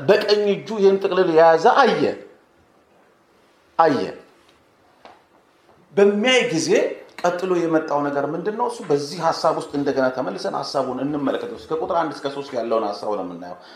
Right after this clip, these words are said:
ጥቅልል የሚለውን። እና «በዙፋን ላይም በተቀመጠው በቀኝ እጁ ላይ በውስጥና በኋላ የተጻፈበት በሰባትም ማኅተም የተዘጋ መጽሐፍን አየሁ» ይላል። «ብርቱ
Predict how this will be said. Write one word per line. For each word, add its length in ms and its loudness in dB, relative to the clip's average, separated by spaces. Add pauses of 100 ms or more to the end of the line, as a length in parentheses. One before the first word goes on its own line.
(160)
ጥቅልል 360 -8
የሚለውን። 380 -8 (360)
እና 120 -4 (240)
«በዙፋን 540 2
ላይም 300 2
በተቀመጠው 580 -4
በቀኝ 380 -4
እጁ 280 -2
ላይ 160 2 (280)
በውስጥና 540 0
በኋላ 300 2
የተጻፈበት 800 -4
በሰባትም 680 0
ማኅተም 340 -4
የተዘጋ 340 -6 (120)
መጽሐፍን 600 0 (380)
አየሁ» 400 2 (300)
ይላል። 260 2 (680)
«ብርቱ 460 0